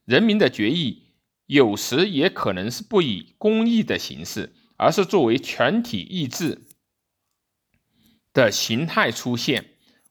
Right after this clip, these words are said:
为了避免这种弊端，在国家中不允许存在局部社会。为了使个人自发和自律地表达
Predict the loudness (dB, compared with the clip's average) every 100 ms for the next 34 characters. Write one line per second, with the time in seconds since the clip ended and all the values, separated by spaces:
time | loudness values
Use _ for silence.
0 | 0 4 6 4 0 -2 0 -2 -2 -4
1 | -6 -6 -6 -2 -2 -2 -10 _ 0 0
2 | -2 -4 0 2 4 2 0 -4 -8 -4
3 | -4 -2 -4 -4 -8 -8 -2 0 0 -6
4 | _ -10 -6 -4 -2 -2 0 0 0 -2
5 | -4 _ _ _ _ _ _ 0 4 6
6 | 4 2 -6 -6 -6 _ _ _ _ _
7 | _ _ _ _ _ _ _ _ 2 6
8 | 8 6 0 -4 -2 0 2 2 2 -4
9 | -4 -2 0 2 2 2 2 0 0 -2
10 | -4